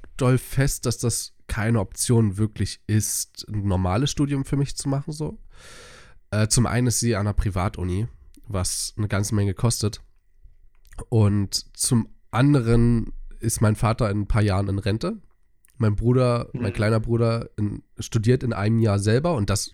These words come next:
Speaker 1: wahrsch-, da wahrscheinlich sogar Jura. Also auch
Speaker 2: Oha.
Speaker 1: nichts, was zu, äh, billig ist,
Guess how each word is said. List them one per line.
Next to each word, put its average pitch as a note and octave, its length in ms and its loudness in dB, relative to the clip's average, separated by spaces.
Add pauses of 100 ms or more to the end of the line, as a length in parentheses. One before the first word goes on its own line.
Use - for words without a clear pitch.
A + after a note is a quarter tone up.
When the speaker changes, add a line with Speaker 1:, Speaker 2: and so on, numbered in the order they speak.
Speaker 1:
wahrsch-, G#2 220 -4 (200)
da G2+ 160 -2
wahrscheinlich G2 340 0
sogar G#2 200 0
Jura. C3 400 0 (840)
Also G#2+ 220 0
auch G#2+ 280 -2
Speaker 2:
Oha. A#2 140 4
Speaker 1:
nichts, A2 260 0
was - 580 -4
zu, A2 760 0 (100)
äh, - 260 -14
billig B2+ 340 2
ist, - 240 -2